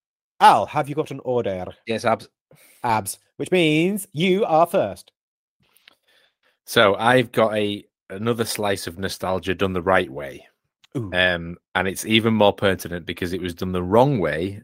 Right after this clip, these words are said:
Speaker 2: about four years ago by someone who should know better, called Shane Black. Uh,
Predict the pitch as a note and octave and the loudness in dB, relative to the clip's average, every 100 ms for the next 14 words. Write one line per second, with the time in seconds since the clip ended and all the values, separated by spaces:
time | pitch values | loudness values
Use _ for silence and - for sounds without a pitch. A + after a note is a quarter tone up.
0 | - F2 F#2 - - F#2+ F#2+ F#2 F#2+ E2 | -10 -2 -2 -4 0 4 4 2 0 -2
1 | D#2+ D#2 D2 D#2 _ _ _ _ _ _ | -6 -12 -12 -14 _ _ _ _ _ _
2 | - E2+ - G2 F2+ F2 E2 B2+ A#2 F#2+ | -6 -6 -4 -2 -2 -2 0 0 2 2
3 | E2+ D#2+ - E2+ - F2+ E2+ - F2 E2 | 2 -2 -6 -14 -6 -6 -4 -4 -4 -4
4 | E2+ C#2+ - - _ _ _ _ _ _ | -6 -6 -10 -18 _ _ _ _ _ _
5 | _ - F#2+ F2+ F2+ | _ 0 2 2 0